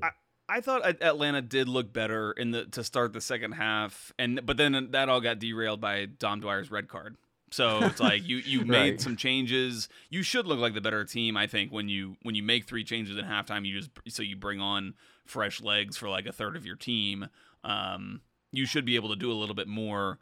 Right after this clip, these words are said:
Speaker 1: And then that red card really kinda killed them in terms of what they wanted to do, uh,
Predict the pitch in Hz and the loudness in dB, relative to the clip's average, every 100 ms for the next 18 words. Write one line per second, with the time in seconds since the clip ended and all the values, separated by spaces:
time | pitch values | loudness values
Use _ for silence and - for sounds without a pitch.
0 | _ _ - 131 123 107 104 - 104 95 | _ _ -4 0 2 2 0 -2 -4 -4
1 | 98 104 92 92 - - - 123 104 98 | -4 -4 -4 -6 -10 -12 -8 -4 -4 -6
2 | 90 82 101 113 90 - 95 95 92 98 | -8 -8 -10 -10 -12 -10 -8 -8 -10 -8
3 | 101 95 95 98 _ _ _ 110 | -6 -6 -8 -14 _ _ _ -10